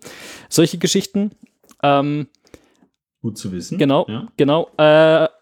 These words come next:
Speaker 1: ich hab allerdings, äh, mittlerweile jetzt auch eine App gefunden, die das Ganze noch ein bisschen besser aufbereitet und jetzt nicht nur für Washington lokal macht, sondern auch jetzt, wenn wir mal in Urlaub gehen oder so,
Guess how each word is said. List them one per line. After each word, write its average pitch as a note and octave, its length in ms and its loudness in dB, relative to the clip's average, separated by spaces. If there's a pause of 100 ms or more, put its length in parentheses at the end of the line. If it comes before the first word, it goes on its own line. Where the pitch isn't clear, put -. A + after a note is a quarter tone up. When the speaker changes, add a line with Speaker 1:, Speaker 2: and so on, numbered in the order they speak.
(300)
Speaker 1:
ich E3 200 -8
hab F3+ 240 -8
allerdings, E3 720 -4
äh, D3 640 0
mittlerweile D3+ 720 0
jetzt D3 220 -4
auch D3+ 120 0
eine D3 200 -2
App D#3+ 160 -4
gefunden, D#3 420 -6
die D3+ 140 -8
das E3+ 160 -4
Ganze D#3 280 -2
noch D3+ 120 -2
ein C3+ 100 -8
bisschen D#3+ 380 -4
besser - 340 0
aufbereitet D3+ 640 0
und C#3 100 -2
jetzt C#3+ 200 -4
nicht D#3+ 160 -6
nur D#3 100 2
für B2+ 220 -4
Washington D3+ 440 -6
lokal C#3 460 -2
macht, E3 300 -6
sondern C#3+ 280 0
auch C3+ 200 0
jetzt, D3 200 -4
wenn C#3 140 -2
wir C#3+ 120 2
mal C3+ 180 2
in C#3+ 40 -6
Urlaub C#3 380 0
gehen C#3 240 0
oder C3+ 240 -2
so, C3+ 320 -4